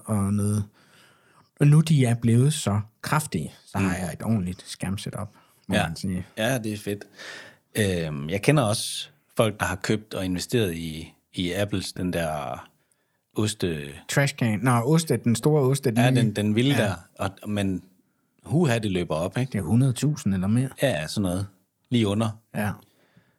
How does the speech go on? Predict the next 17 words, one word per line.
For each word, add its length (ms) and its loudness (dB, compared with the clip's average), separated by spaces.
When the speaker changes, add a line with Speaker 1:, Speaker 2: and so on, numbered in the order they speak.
Speaker 2:
Før 180 2
man 140 0
sådan 160 -2
rigtig 260 0
er 40 0
oppe 160 -4
at 60 -8
køre, 280 -2
ikke? 120 -8
Speaker 1:
Ja. 500 -2
Speaker 2:
Øhm, 160 -18
den 120 0
skal 140 0
altså 160 0
også 160 -2
holde 200 2
længe, 280 2